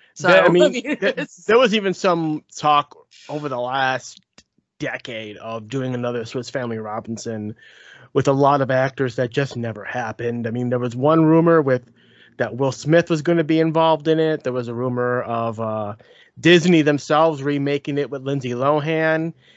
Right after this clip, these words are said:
Speaker 2: 'cause they had a thing about remaking all of their movies with Lindsay Lohan for a while.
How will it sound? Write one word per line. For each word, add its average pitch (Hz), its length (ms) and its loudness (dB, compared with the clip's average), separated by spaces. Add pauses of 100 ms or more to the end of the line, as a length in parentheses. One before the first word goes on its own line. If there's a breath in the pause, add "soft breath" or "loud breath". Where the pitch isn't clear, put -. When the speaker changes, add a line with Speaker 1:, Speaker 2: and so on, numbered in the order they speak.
(140 soft breath)
Speaker 2:
'cause 135 260 -4
they 143 120 2
had 139 200 0
a 127 60 0
thing 151 260 0
about 139 220 0
remaking 135 460 -4
all 131 160 2
of 123 80 -2
their 123 120 -2
movies 139 340 -4
with 123 120 -12
Lindsay 131 320 -10
Lohan 147 460 -2
for 156 180 0
a 156 80 2
while. 156 520 2